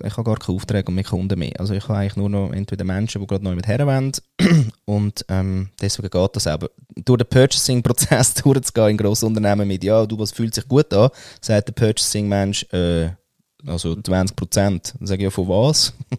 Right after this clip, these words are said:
Ja, das musst ja du sagen, du musst offerieren. Okay, gut, und das, da, das geht irgendwie dort noch nicht überall. Das habe ich auch ausprobiert gehabt, und da kommst du so ein bisschen an deine Grenzen. Aber in, in dem Bereich, wo ich jetzt so ein bisschen bin, geht das mit den, äh, Sachen, die ich mache,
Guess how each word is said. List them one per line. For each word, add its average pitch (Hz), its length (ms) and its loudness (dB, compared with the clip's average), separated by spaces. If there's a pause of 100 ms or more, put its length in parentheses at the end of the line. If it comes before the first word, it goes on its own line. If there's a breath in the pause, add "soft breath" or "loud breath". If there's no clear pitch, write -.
(600 loud breath)
Ja, 101 60 2
das 113 80 4
musst 123 160 4
ja 113 40 4
du 120 160 2
sagen, 104 280 4
du 98 60 2
musst 101 120 2
offerieren. 87 540 -2
Okay, - 240 -6
gut, 107 240 0
und 113 80 -2
das, 117 160 0
da, 117 400 6
das 110 180 0
geht 110 220 4
irgendwie 107 220 0
dort 107 300 0 (260)
noch 101 200 2
nicht 143 160 0
überall. 160 500 4 (440 loud breath)
Das - 100 -12
habe 120 140 4
ich 110 40 0
auch 123 220 4
ausprobiert 147 540 0
gehabt, 135 500 4
und 117 400 0
da 113 80 -2
kommst 113 260 -2
du - 60 -6
so - 80 -6
ein 110 40 0
bisschen 101 120 2
an 90 140 -2
deine - 40 -
Grenzen. 98 380 0
Aber 95 160 -4
in, 107 80 0
in 120 240 0
dem 135 160 6
Bereich, 123 340 4
wo 120 60 2
ich 147 160 2
jetzt - 180 -4
so 151 80 -2
ein - 40 -8
bisschen 135 140 -2
bin, 117 360 0
geht 110 280 0
das 131 260 0
mit 113 160 -8
den, 110 100 -4
äh, 110 480 -4
Sachen, 104 380 -8
die 98 60 -4
ich - 100 -8
mache, 110 480 -2